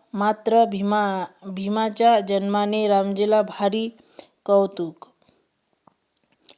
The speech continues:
कारण त्या, त्याच्या गोसावी,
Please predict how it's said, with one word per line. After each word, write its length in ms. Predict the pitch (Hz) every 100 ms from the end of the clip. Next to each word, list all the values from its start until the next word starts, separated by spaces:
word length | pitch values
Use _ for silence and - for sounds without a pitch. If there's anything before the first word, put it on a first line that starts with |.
| -
कारण 360 | 220 220 233 233
त्या, 420 | 226 214 190 208 - -
त्याच्या 540 | 220 214 233 233 247 240 _ - 196
गोसावी, 640 | 196 208 226 220 214 226